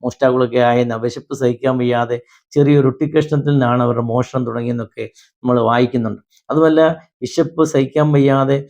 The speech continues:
സ്വന്തം ശരീരം വരെ വിറ്റ് ജീവിക്കുന്ന ആ ആൾക്കാർ നമ്മുടെ സമൂഹത്തിലുണ്ട്. അപ്പോൾ വിശപ്പ് എന്ന് പറയുന്ന വലിയൊരു പ്രശ്നമാണ്. ആ വിശപ്പിനെ, അല്ലെങ്കിൽ ആ വിശപ്പുള്ള ഒരാളുടെ ബലഹീനതയെ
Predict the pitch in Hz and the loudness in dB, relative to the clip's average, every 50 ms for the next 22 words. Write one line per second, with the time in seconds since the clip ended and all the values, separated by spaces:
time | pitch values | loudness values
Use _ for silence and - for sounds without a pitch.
0 | _ _ _ - - 135 143 147 143 151 151 151 - - 127 123 135 151 156 151 | _ _ _ -6 -2 0 0 2 2 2 0 0 0 0 0 2 4 4 4 4
1 | 151 147 135 131 127 127 131 131 - - 123 123 123 - _ - 143 135 120 120 | 4 4 4 2 2 2 2 0 0 -2 -6 -8 -8 -8 _ -8 -6 -4 0 0
2 | 127 117 123 117 117 123 123 123 123 117 - - _ _ _ _ _ - 127 123 | 2 2 0 -2 -2 -2 -2 -2 -2 -4 -4 -8 _ _ _ _ _ -4 0 0
3 | 123 120 120 120 123 123 - - 131 127 127 123 113 117 113 117 117 113 - - | 2 2 2 2 0 0 0 0 0 2 2 2 0 -2 -2 -2 -4 -4 -6 -10
4 | 107 110 113 113 117 110 113 113 - - - _ _ _ _ - 131 127 135 147 | -10 -8 -8 -8 -8 -8 -10 -14 -14 -16 -20 _ _ _ _ -2 0 0 0 0
5 | 196 180 - 190 190 190 190 185 175 160 156 156 156 143 139 139 139 147 143 139 | 0 -2 0 2 2 2 2 2 2 2 2 2 2 2 2 4 4 4 2 2
6 | 139 139 147 151 - _ _ _ _ - - - 143 131 113 107 101 - _ _ | 2 0 -2 -6 -10 _ _ _ _ -14 -6 -2 0 0 0 0 -2 -8 _ _
7 | _ _ - 127 147 165 180 180 170 143 143 143 - 160 - - - - 170 165 | _ _ -2 0 2 2 2 2 2 2 0 2 0 -2 -2 -4 -2 2 2 4
8 | 165 165 165 160 160 165 170 - - - _ _ - 135 143 147 147 151 147 143 | 4 4 2 2 2 0 -2 -6 -14 -20 _ _ -2 0 2 4 4 4 2 2
9 | 143 143 147 160 165 147 143 147 170 151 - - 156 156 151 147 143 139 135 139 | 2 2 2 2 2 2 2 2 0 -2 0 2 4 4 4 4 4 4 2 2
10 | 143 143 139 135 127 127 127 131 127 143 147 147 143 139 143 143 143 | 2 0 0 0 2 2 2 2 2 2 2 2 4 4 4 4 2